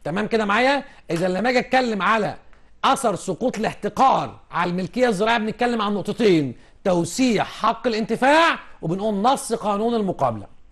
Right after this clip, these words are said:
طب السؤال برضو المهم، وده جه في الامتحان قبل كده، وبرضو سؤال صغير قوي، ما النتائج المترتبة على إصدار قانون المقابلة؟ الطلبة كتبت نص القانون، لا، أنا مش عاوز نص القانون.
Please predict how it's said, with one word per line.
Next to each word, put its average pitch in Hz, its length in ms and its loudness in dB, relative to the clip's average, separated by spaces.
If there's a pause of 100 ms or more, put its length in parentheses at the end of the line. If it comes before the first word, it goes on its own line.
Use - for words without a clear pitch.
(100)
طب 214 180 0
السؤال 247 360 2
برضو 262 260 2
المهم، 240 320 0
وده 220 180 2
جه 240 100 0
في 226 80 -2
الامتحان 208 340 -4
قبل 190 160 -4
كده، 220 320 0 (460)
وبرضو 202 380 2
سؤال 196 360 0
صغير 262 460 4
قوي، 208 440 0 (300)
ما 202 280 0
النتائج 262 800 4
المترتبة 214 840 2
على 269 520 2 (340)
إصدار 214 560 4
قانون 185 500 -2
المقابلة؟ 233 640 2 (600)
الطلبة 277 420 4
كتبت 262 360 0
نص 285 280 0
القانون، 156 640 0
لا، - 220 -2
أنا 190 100 -2
مش 156 120 -6
عاوز 240 280 4
نص 220 280 -2
القانون. 131 500 -6